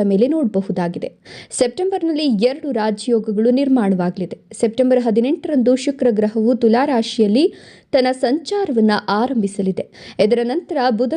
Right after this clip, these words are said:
ಗ್ರಹವು ಕನ್ಯಾ ರಾಶಿಯಲ್ಲಿ ತನ್ನ ಸಂಚಾರವನ್ನ ಆರಂಭಿಸುವುದು.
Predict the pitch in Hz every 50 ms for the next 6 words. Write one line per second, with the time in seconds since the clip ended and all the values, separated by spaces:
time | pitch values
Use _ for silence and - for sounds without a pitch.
0 | 330 - 285 262 240 233 208 220 247 269 262 247 240 247 285 294 311 269 233 220
1 | 214 226 226 - - - 226 214 226 220 226 214 202 220 220 - 233 233 277 269
2 | - 311 285 262 220 190 208 214 226 - - 285 302 254 214 190 185 185 - -
3 | 202 190 175 -